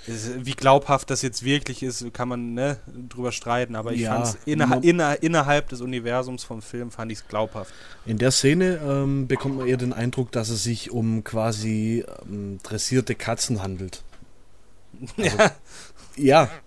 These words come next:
Speaker 2: ja, äh, vom,
Speaker 1: Ja.
Speaker 2: vom Wesen her schon. Sie befolgen nicht sofort die Befehle von ihm, sondern gucken ihn erstmal an und, äh, fauchen den auch erstmal an.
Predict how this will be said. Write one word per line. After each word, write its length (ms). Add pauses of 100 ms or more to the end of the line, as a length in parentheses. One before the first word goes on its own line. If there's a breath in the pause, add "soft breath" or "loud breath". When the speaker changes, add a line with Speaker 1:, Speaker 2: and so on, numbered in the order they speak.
(180)
Speaker 2:
ja, 120
äh, 40
vom, 140
Speaker 1:
Ja. 180
Speaker 2:
vom 320
Wesen 360
her 460
schon. 420 (560 loud breath)
Sie 160
befolgen 500
nicht 160
sofort 540
die 80
Befehle 460
von 240
ihm, 380 (300)
sondern 420
gucken 260
ihn 140
erstmal 420
an 300 (880 loud breath)
und, 580
äh, 160
fauchen 540
den 180
auch 140
erstmal 340
an. 160